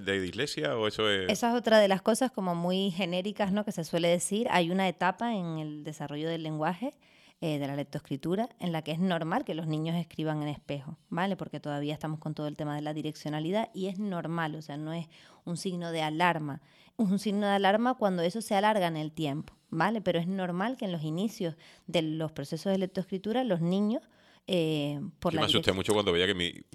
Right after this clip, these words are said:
Speaker 1: una hija mía escribía todos los números al re-, <laughs> como si fuera un espejo. Digo, "Pero, che, ¿cómo lo hace? Esto es
Speaker 2: Pues
Speaker 1: una
Speaker 2: re-,
Speaker 1: habilidad".
Speaker 2: realmente, eh, es algo normal.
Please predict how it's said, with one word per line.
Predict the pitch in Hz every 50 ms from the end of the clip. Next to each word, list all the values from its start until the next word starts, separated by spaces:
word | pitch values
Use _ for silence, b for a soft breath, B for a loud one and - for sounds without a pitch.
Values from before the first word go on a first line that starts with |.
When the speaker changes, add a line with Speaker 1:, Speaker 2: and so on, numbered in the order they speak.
| 78 - -
Speaker 1:
una | 82 87
hija | 90 82 92 90
mía | 92 95
escribía | 95 - - 85 90 110 -
todos | - 135 127 139 131
los | 117 98
números | 95 127 147 151 156 156
al | 127
re-, | - - - - - -
<laughs> | - - - -
como | 156 135 110
si | - 104
fuera | 90 117 139 170
un | 156
espejo. | 135 - - 190 185 127 104
Digo, | 95 90 87 80
"Pero, | 82 87
che, | - - 139 -
¿cómo | - 117 110
lo | 110 127
hace? | 160 160 - 110 80 -
Esto | - - - -
es | - - -
Speaker 2:
Pues | 233 214
Speaker 1:
una | 208 135
Speaker 2:
re-, | - -
Speaker 1:
habilidad". | - 135 120 143 147 143 B B B 208
Speaker 2:
realmente, | 190 208 208 202 202 208 226 240 247 254 262 277 285 269 - 240 226 240 262 - -
eh, | - 196 190 190 175 -
es | 185 180 165
algo | 202 196 208 214 240 240 - -
normal. | 214 208 190 185 185 180 208 - -